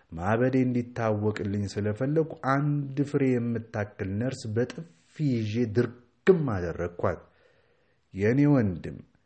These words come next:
ተሽከርክራ እግሬ ስር ጥቅልል። በዚህ ገበቴ እጅ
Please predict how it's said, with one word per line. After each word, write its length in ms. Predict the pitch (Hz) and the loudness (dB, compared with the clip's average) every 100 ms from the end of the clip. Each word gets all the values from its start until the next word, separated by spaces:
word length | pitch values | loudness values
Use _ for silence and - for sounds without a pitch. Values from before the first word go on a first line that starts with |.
| _ _ _ - | _ _ _ -6
ተሽከርክራ 840 | 127 - - _ - 196 - 175 151 | -6 -6 -18 _ 0 0 2 4 6
እግሬ 240 | 139 127 127 123 | 6 4 4 4
ስር 240 | 135 139 - | 4 0 2
ጥቅልል። 560 | - 339 339 320 359 285 - - _ _ _ _ _ _ - | 2 4 4 6 4 2 -6 -20 _ _ _ _ _ _ -20
በዚህ 800 | 80 82 95 101 98 104 120 123 117 | -8 0 0 0 -2 -2 0 2 2
ገበቴ 400 | 110 117 123 120 123 113 | 4 6 6 4 2 2
እጅ 260 | 113 107 | 2 -2